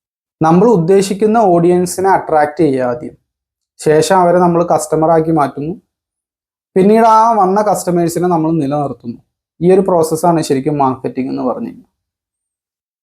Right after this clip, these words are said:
ഈ മാർക്കറ്റിംഗ് കൃത്യമാവണമെങ്കിൽ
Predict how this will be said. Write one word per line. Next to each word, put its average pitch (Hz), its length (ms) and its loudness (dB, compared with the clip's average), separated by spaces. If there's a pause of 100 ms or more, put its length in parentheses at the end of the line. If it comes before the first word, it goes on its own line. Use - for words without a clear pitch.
(460)
ഈ 196 40 4
മാർക്കറ്റിംഗ് 196 680 2
കൃത്യമാവണമെങ്കിൽ 185 960 0